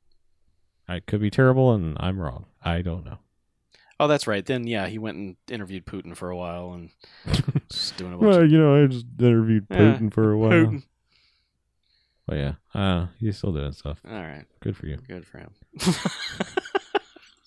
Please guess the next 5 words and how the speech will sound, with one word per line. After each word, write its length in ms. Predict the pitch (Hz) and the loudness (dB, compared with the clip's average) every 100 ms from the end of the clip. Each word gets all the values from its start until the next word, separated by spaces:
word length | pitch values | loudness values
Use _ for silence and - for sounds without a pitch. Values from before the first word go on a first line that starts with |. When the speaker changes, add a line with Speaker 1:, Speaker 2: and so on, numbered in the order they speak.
| _ _ _ _ _ _ _ _ _ _ _ - - - - _ - | _ _ _ _ _ _ _ _ _ _ _ -20 -20 -20 -20 _ -2
Speaker 2:
And, 100 | 233 | 0
you 60 | 214 | 4
know, 80 | 139 | 4
I, 240 | 175 196 - - | 4 2 -2 -2
look, 320 | 151 98 | -2 -2